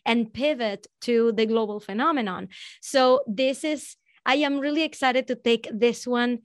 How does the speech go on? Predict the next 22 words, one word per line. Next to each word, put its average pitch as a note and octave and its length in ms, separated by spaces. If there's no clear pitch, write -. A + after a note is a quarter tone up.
beyond A3+ 800
the A3+ 320
two A3+ 180
hundredth C4+ 600
episode, A#3 680
the G3+ 100
three A#3 260
hundredth A#3+ 420
episode. A3+ 580
Like, G#3 220
this A#3 240
is B3+ 80
the B3+ 80
one A3+ 180
that's A3 200
here G#3+ 160
to G3+ 140
stay. G3 300
So A3 240
this A#3 320
milestone B3 640
means G#3 380